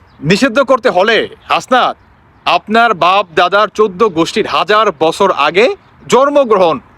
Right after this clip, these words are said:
মানে, আহ, করতে হতো, সত্যি করতে হতো,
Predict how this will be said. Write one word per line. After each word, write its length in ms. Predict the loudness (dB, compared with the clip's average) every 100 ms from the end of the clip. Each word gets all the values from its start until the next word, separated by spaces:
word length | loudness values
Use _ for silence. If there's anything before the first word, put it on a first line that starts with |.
| _ _ -6
মানে, 420 | -4 0 0 0
আহ, 200 | 0 -2
করতে 360 | 0 -2 0 -2
হতো, 280 | -4 -10 -16 -20 -20 _ _ _ -20 -20 -14 -4
সত্যি 340 | -2 0 0
করতে 260 | 0 0 -2
হতো, 280 | -4 -8